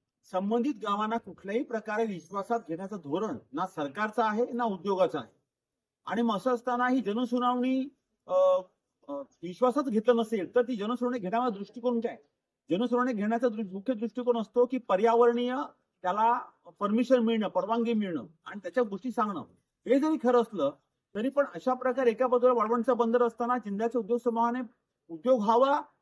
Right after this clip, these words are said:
किंवा न व्हावा हा एक वेगळा विषय आहे. आम्ही कुठल्याही विकासाला विरोध करत नाही, परंतु ते होत असताना शाश्वत विकासामध्ये त्या गावांची भागीदारी पण निश्चित झाली पाहिजे. आता आतापर्यंत असं झालंय, तारापूर एमआयडीसी मध्ये एमआयडीसी आली, पन्नास वर्ष झाली, अजूनही आम्ही सांगतोय प्रदूषण आमच्याकडे होतंय,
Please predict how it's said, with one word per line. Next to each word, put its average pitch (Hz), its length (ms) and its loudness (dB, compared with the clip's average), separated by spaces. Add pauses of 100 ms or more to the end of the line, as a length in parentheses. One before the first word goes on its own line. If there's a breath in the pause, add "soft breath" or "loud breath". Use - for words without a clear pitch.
(160)
किंवा 247 220 0
न 254 100 2
व्हावा 254 300 4
हा 262 60 4
एक 254 80 -2
वेगळा 247 280 8
विषय 254 280 2
आहे. 165 120 0
आम्ही 175 240 -2
कुठल्याही 226 380 -4
विकासाला 262 480 2
विरोध 247 240 2
करत 226 300 -4
नाही, 254 200 -6 (500)
परंतु 226 220 -2
ते 262 200 2
होत 277 200 6
असताना 247 400 0
शाश्वत 247 340 0 (100)
विकासामध्ये 233 840 -2
त्या - 380 -4
गावांची 226 440 0
भागीदारी 254 500 4
पण 294 160 2
निश्चित 254 300 2
झाली 185 180 0
पाहिजे. 139 380 -2 (360)
आता 220 140 2
आतापर्यंत 269 380 6
असं 240 180 4
झालंय, 226 340 6 (400)
तारापूर 240 340 2
एमआयडीसी 247 520 2
मध्ये 240 340 2
एमआयडीसी 254 440 2
आली, 247 180 2 (140)
पन्नास 240 280 -2
वर्ष 233 120 -2
झाली, 240 240 2
अजूनही 240 280 0
आम्ही 240 200 0
सांगतोय 233 320 0
प्रदूषण 226 360 -4
आमच्याकडे 180 360 -4
होतंय, - 260 -12